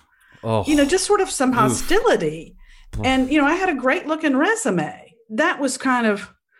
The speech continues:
Speaker 2: surprising. And then even while I was at Enron, um, I had a supervisor once say, "Oh, you, you wanna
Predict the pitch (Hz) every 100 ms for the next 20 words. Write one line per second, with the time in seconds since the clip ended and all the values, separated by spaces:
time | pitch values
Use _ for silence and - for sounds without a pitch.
0 | _ _ - 208 214 190 180 196 233 254
1 | 226 220 220 - 285 320 233 226 226 214
2 | 202 196 - 262 349 - 185 175 170 165
3 | 165 180 185 _ _ _ _ _ - 220
4 | 208 202 208 214 220 226 214 208 196 202
5 | - 254 240 202 185 185 190 190 190 185
6 | - 196 190 180 185 185 - _ _ _
7 | - 311 254 254 - 254 294 392 294